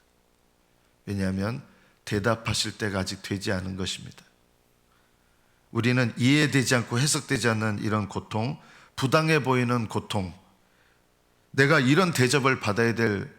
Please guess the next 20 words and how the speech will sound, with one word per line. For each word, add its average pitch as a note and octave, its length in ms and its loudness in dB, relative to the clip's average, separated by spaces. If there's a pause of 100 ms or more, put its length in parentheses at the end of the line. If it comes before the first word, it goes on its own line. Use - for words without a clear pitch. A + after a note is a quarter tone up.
(100)
이런 D3 240 0
잘못을 A2+ 540 -2
한 A2+ 100 -4
것이 A2 240 -4
아닌데 G2 420 -4 (280)
이렇게 F#3 360 0
느끼면서 B2+ 580 -2
받게 G2+ 360 -4
되는 G#2 220 0
어려움들, G2+ 500 -2
고통, F#2 460 -10 (320)
이 B2 100 0
가운데서 A2 880 0 (400)
하나님은 C3 600 2
왜 C#3+ 320 2
이런 B2 380 2 (360)
비참한 B2+ 500 0
현실을 G#2 400 -4
나에게 F#2+ 320 -2
허락하셨는가? G2+ 960 -6